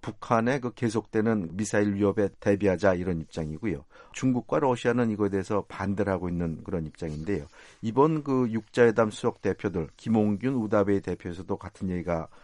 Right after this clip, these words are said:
나왔습니다. 이 자리에서 고고도 미사일 사드의 주한미군 배치 관련해서는 서로의 기존 입장을 교환했다, 이런 얘기가 나온 것으로 알려졌는데요.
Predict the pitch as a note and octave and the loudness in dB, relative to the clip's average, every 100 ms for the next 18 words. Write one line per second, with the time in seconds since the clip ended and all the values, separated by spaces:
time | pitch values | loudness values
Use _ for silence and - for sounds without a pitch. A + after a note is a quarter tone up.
0 | _ F#2 E2+ - E2 E2+ F2+ - - - | _ -4 -4 -4 -4 2 2 0 -20 -14
1 | F#2+ F#2+ F#2 G#2+ G#2+ D#2 - - - - | -2 0 2 4 4 2 -2 -20 -20 -2
2 | B2 A#2 A2+ C#3 E3 C3 C3 A#2+ - A#2 | 0 2 2 2 -2 -2 -4 -4 0 2
3 | G#2+ A2 G#2+ - A2 G#2 G2+ G2+ F#2+ F2 | 2 2 0 0 2 2 2 0 -2 -6
4 | - F2 E2+ E2+ F2 A#2 A#2 D2 - - | -4 -4 -2 -4 -6 -2 -4 -4 -14 -20
5 | - - - - - C#3 C3 E3 - B2+ | -20 -20 -18 -12 0 2 4 2 -2 -2
6 | C#3 B2 - A2+ A#2 A2+ - G2+ G2 F2+ | 2 0 0 0 2 0 4 4 4 0
7 | - F#2+ E2 F#2+ G#2 G2 E2+ G2 F#2 E2+ | 4 4 4 2 2 2 0 0 -2 0
8 | F#2+ E2+ - - G#2+ G2 F2+ F2+ F#2 F2 | 0 0 -2 -8 0 2 2 -4 -6 -6
9 | E2 F#2 F2+ E2 D#2 E2+ G#2+ D#2 | -4 -4 -4 -6 -6 -2 -2 -2